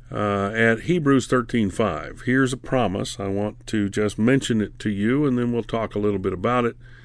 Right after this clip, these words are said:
This is, uh, the writer to the Hebrews saying, "For he himself has said," this is speaking of Christ, "I will never leave you nor forsake you."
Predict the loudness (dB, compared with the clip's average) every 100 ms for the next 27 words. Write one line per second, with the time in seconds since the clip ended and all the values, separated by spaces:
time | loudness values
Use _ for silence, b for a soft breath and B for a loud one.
0 | B B B B B B B B 0 4
1 | 6 6 6 4 0 0 2 4 4 2
2 | 4 6 6 4 2 4 2 4 2 4
3 | 4 6 6 4 0 -4 -12 0 2 4
4 | 4 4 4 2 2 2 2 0 2 2
5 | 2 -2 -2 -6 -2 0 0 -2 0 0
6 | 2 0 -2 B B B B 4 6 6
7 | 4 2 2 2 4 4 2 2 2 2
8 | 2 2 2 2 -2 -4 -10 0 2 2
9 | 0 -4 0 0 0 -8 -8